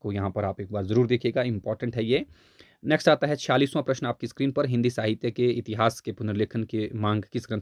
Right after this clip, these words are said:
में की गई थी? तो इसका भी मुझे अभी आंसर मालूम नहीं है, लेकिन फिर भी अगर आपको पता है तो आप बता सकते हैं। रामविलास शर्मा के अनुसार काव्य के क्षेत्र में सर्वश्रेष्ठ कार्य किसने किया था? तो ये है सूर्यकांत त्रिपाठी निराला। महत्वपूर्ण है देखना।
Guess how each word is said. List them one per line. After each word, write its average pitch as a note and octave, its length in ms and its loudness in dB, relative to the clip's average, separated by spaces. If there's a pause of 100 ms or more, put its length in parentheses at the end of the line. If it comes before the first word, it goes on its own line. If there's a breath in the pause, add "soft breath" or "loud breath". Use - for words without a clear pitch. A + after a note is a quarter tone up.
में G2 80 -8
की G#2 100 -8
गई G#2 160 0
थी? A#2+ 140 -8
तो A#2 100 -6
इसका G#2+ 220 -6
भी G2+ 100 -6
मुझे G#2 200 -2
अभी G2 120 -2
आंसर G2+ 300 -4
मालूम G2 300 -4
नहीं A2+ 300 2
है, F3 100 -2 (420 loud breath)
लेकिन G2+ 220 -6
फिर A2+ 160 -4
भी C3 100 2
अगर A#2 140 4
आपको G2+ 220 0
पता - 180 -10
है G2 60 -6
तो - 140 -12
आप F2+ 60 -8
बता F#2+ 200 -8
सकते - 280 -14
हैं। G2 180 -8 (340 soft breath)
रामविलास D3+ 300 6
शर्मा D#3 220 2
के D#3+ 100 0
अनुसार D#3 260 0
काव्य C3+ 260 0
के B2+ 100 -6
क्षेत्र B2+ 260 -2
में C3+ 80 2
सर्वश्रेष्ठ - 500 0
कार्य A#2 240 2
किसने C#3 320 -4
किया C3 180 2
था? - 220 -6
तो A#2+ 60 -4
ये A2 140 2
है A2 80 -2
सूर्यकांत G#2+ 440 0
त्रिपाठी G#2 360 -6
निराला। G2+ 420 2 (280)
महत्वपूर्ण B2+ 360 2
है B2+ 60 4
देखना। C3+ 280 0